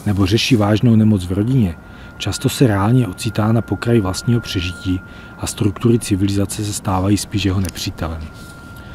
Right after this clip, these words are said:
Mnoho lidí kolem nás prožívá svou denodenní smutnou bitvu o přežití a jejich problémy nejsou o nic menší než ty, kterým bychom č-, čelili všichni po očekávání, po očekávaném zhroucení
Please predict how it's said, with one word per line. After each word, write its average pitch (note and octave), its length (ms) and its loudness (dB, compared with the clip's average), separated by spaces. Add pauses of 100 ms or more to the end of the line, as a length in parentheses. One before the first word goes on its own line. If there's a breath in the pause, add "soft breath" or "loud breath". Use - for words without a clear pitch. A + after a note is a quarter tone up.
(320 loud breath)
Mnoho G2+ 280 6
lidí C#3 220 6
kolem B2+ 340 4
nás F#2 260 0
prožívá A2+ 500 2
svou C3 240 6
denodenní A2+ 480 4
smutnou A#2+ 440 0
bitvu A2 320 -2
o A2 40 2
přežití F#2 640 -4 (420 loud breath)
a - 80 -8
jejich G#2+ 260 6
problémy B2 460 6
nejsou A2 340 4
o A#2 100 0
nic D3 180 6
menší G2+ 480 2 (280 loud breath)
než G2+ 180 0
ty, G2+ 260 2 (180 loud breath)
kterým A2+ 340 4
bychom B2 300 4
č-, - 160 -4 (200)
čelili A#2 420 6
všichni G2+ 480 0
po G2 120 -8
očekávání, A#2 840 2 (160)
po A#2 100 -8
očekávaném A2+ 840 0
zhroucení G2+ 640 0